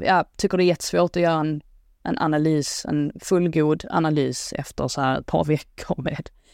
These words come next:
ett helt nytt lag. Det blir ju lite som det blev för Steve Cooper förra säsongen när han fick in en massa nya spelare och Forrest såg helt förvirrad ut under typ åtta, nio månader innan de till slut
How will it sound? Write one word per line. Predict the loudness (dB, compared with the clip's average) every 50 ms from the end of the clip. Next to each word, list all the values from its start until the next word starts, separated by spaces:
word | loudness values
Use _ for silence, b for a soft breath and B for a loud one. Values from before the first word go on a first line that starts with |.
| _ -6
ett | -6 -2 2
helt | 2 2 2 2 0
nytt | -2 -4 0 2
lag. | 4 6 6 6
Det | 4 2
blir | 4 6 6 6
ju | 6
lite | 6 4 2 2 -2 -4
som | -2 0 2
det | 2 2
blev | 4 4 4 4
för | 2 -2 -10
Steve | -8 -4 -4 -4 -4
Cooper | -4 -2 -2 -2 -2 -2 -2 -4 -4
förra | -2 -2 -2 -2 0 0 0 -2 -2 -6 _ _ _ _ _ _ _ _ _ _
säsongen | -2 0 2 4 4 4 4 4 4 2 2 0 0 -2 -4 -4
när | -4 -2 0
han | 0 0 0 0
fick | -2 -2 0
in | 0 2
en | 2 2
massa | 2 2 0 0 -2
nya | 0 0 0 0 -2 -4
spelare | -4 -2 0 0 0 0 0 0 0 0 -2 -2
och | -2 -4 -6 -8 -10 _ -14 -14
Forrest | -8 -4 -2 0 0 0 0 -2 -4 -6 -6
såg | -2 0 2 2 2
helt | 0 -2 -2 -2 -2 -4 -6 -10 _ -20 -20 -20 -20
förvirrad | -6 0 2 2 2 2 2 0 0 0 -2 0 2
ut | 2 2 2 0 -4 -6 -10 -12 -8 -4
under | 0 0 2 2 0 0
typ | -2 -2 -4 -4 -4
åtta, | -6 -8 -6 -4 -2 0 2
nio | 2 2 2 2 2 2
månader | 2 2 2 2 2 2 2 0 0 -2 -4 -2
innan | 0 0 2 2
de | 2 0 0 -2
till | -4 -6 -8
slut | -8 -6 -4 -2 -2 -2 -4 -6 -10 -18